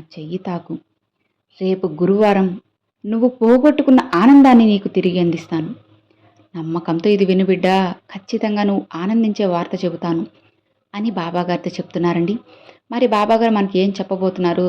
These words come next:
రేపు గురువారం మనకి ఏం జరగబోతుంది అనేది ఇప్పుడు మనం బాబా గారి మాటల్లోనే విందామా?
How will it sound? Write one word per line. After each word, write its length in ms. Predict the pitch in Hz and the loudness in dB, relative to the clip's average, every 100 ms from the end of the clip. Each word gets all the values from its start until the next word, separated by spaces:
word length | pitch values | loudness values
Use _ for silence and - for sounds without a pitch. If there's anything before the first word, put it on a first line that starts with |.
| - | -2
రేపు 220 | 175 175 170 | -2 -2 -2
గురువారం 400 | 175 180 196 190 | -2 0 2 0
మనకి 240 | 175 165 | -2 -2
ఏం 160 | 165 190 | -2 -2
జరగబోతుంది 680 | 185 170 190 185 175 175 170 | -2 -2 -2 0 -2 -2 -4
అనేది 300 | 165 165 175 180 - - - - _ - | -2 -2 -4 -6 -14 -20 -20 -20 _ -14
ఇప్పుడు 220 | - 240 | -4 0
మనం 200 | 226 214 | 2 2
బాబా 260 | 185 170 175 | 0 0 0
గారి 200 | 190 185 | 0 0
మాటల్లోనే 500 | 165 160 170 175 175 | 0 -2 0 0 0
విందామా? 400 | 165 165 165 208 | 0 0 2 0